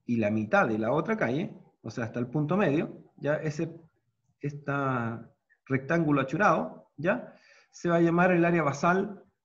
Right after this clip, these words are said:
que voy a utilizar para calcular la velocidad de extracción. ¿Ya?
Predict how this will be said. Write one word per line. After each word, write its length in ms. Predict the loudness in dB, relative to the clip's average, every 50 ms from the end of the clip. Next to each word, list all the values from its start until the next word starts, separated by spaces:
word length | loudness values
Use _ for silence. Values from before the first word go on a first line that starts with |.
| _ _ _
que 480 | _ -2 0 0 0 0 -2 -4 -6 -8
voy 160 | -4 -2 0 0
a 60 | 0
utilizar 640 | 0 0 -2 -2 -2 -2 0 0 0 0 -2 -2 -2
para 200 | 0 0 0 0
calcular 540 | -2 -2 -4 -2 0 2 4 4 2 2
la 260 | 2 0 0 0 0 -2
velocidad 800 | -2 -2 -2 -2 -4 -4 -4 -2 -2 0 0 -2 -2 -4 -8 -6
de 160 | -6 -4 -4
extracción. 520 | -4 -6 -8 -10 -10 -10 -12 -14 -14 -14 -16 _ _ _ _ _ _ _ _ _ _ _ _ _ _ _ _ _ _ _ _
¿Ya? 360 | -8 -6 -4 -4 -6 -8 -14